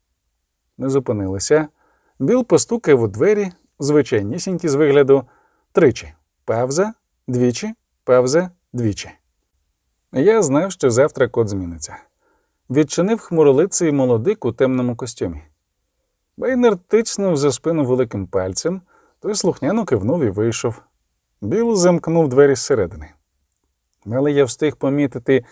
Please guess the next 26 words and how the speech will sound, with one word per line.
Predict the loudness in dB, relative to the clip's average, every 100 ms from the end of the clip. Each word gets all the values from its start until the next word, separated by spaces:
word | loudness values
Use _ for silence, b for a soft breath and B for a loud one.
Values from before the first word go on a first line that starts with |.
| b b b -2
край | 2 2
металевого | 2 2 2 4 2 0
бронелиста | 2 2 2 0 -2 0 0 0 -6 b b b -12
між | -4 -2
двома | 0 0 0 -2
плитами | -2 0 2 2 -2
штучного | -2 -4 -4 -6
дерева. | -2 0 0 -2 -6 _ _ _ _ _ _ _ _
Ще | _ -4
п'ять-десять | 0 2 2 4 2 2 -2
хвилин | -2 0 2 2 0 -6 B
Бейнер | -18 -14 -6 -4 0
перевіряв | 2 4 4 4 2
кімнату | -2 -2 0 0 0 -2 _ _ _ 0
разючим | 4 4 2 -2 -4 0
розмаїттям | 2 4 2 -2 -2 -2 -2
обладнання, | 0 -2 -2 -4 -6 0
призначеного | 0 0 -2 -6 -4 0 0
виявляти | 4 4 2 0 -2
жучки. | -4 -8 -14 -16 _ _ _ _ _ _ _
Але | -10 -8
спершу | -4 -4 -4 -4
на | -2
мигах | 0 0 -2 -4 -4
мені | -4 -4
показав: | -4 2 4 6 4